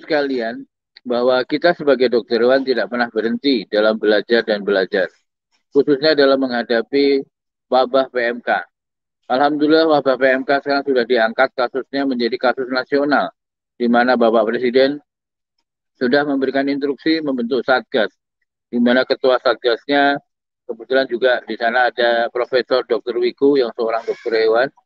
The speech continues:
yang sangat memahami bagaimana cara mengatasi wabah P M K ini.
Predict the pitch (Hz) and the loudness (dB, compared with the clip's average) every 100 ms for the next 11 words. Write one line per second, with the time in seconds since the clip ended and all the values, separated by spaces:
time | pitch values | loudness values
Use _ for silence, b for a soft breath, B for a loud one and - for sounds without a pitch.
0 | _ _ _ _ 117 113 117 120 113 123 | _ _ _ _ -6 -4 -2 -2 -2 -4
1 | 120 110 110 135 151 123 107 113 120 127 | -2 -2 -2 -2 -2 0 -2 -2 -4 -2
2 | 139 - 117 120 123 127 117 113 107 117 | -2 0 0 2 0 0 -6 -4 -4 -2
3 | 110 120 110 101 104 104 101 98 104 98 | -4 0 0 0 -2 0 -4 -2 -4 -4
4 | 98 | -6